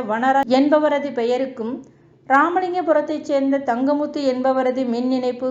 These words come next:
கம்பத்தைச் சேர்ந்த சாமுண்டி என்பவரது பெயருக்கும் மாற்றம் செய்யப்பட்டுள்ளது தெரிய வந்தது. மேலும் இதேபோல இப்பகுதியைச் சேர்ந்த இருபத்தி ஓரு விவசாயிகளின் மின் இணைப்புகளுக்கும் மோசடியாக பெயர் மாற்றம் செய்யப்பட்டுள்ளது தெரிய வந்தது.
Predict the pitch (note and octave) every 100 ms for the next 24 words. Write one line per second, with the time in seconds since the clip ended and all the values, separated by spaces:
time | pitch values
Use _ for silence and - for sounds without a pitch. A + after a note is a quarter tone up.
0 | B3+ A#3 C4 D4 D4 C#4 C4 B3+ B3 B3
1 | A#3 B3+ C#4 C#4 C4+ C4+ B3 A#3+ B3 A#3+
2 | A#3+ B3+ A#3 A#3 A#3+ A#3+ B3 A#3+ A3 B3
3 | C4+ C4 A#3+ A#3+ A#3+ A#3+ A#3 A#3 A#3+ A#3+
4 | A3+ A3+ A#3 G#3 G3+ G3+ G3+ E3+ - -
5 | - B3+ D#4+ F#4+ F#4 F4+ C#4 D#4+ F4 D#4+
6 | D4+ D4+ C4+ C#4 C#4+ D4+ D4 B3+ C4+ B3+
7 | C4 C4 B3+ D#4 E4 - D4 C4+ C4+ B3
8 | C4+ C#4+ D4 C#4 C4+ C4+ A#3+ B3 C4 B3+
9 | B3+ C4 B3 A#3+ A#3+ C4 A3+ C4 C4 C4+
10 | C4 B3+ C4 A#3 B3 C4 C4 B3+ C4 B3+
11 | A#3 A#3+ B3 A#3 A#3 A#3 A#3+ A#3 A3+ A#3
12 | A3+ G3+ G3+ G3